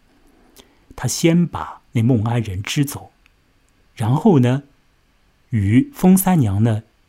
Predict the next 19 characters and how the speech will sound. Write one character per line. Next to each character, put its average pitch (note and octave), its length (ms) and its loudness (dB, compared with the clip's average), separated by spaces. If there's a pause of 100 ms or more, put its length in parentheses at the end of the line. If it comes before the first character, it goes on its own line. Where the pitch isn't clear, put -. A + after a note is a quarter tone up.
(240)
一 E3 100 0
起 - 180 -6
喝 D3+ 240 0
酒 G2+ 200 -4
聊 D#2+ 220 -12
天， C3 340 -2 (920)
直 A#2+ 120 -4
至 C3 220 0
把 E2+ 220 -10
封 C#3 200 0
三 C#3+ 200 2
娘 F2+ 180 -2
灌 A#2 260 0
醉。 B2+ 300 -4 (1600)
那 A#2+ 100 -4
等 F2+ 180 -6
到 F#2 440 -2
夜 D3 180 -2
里， - 220 -16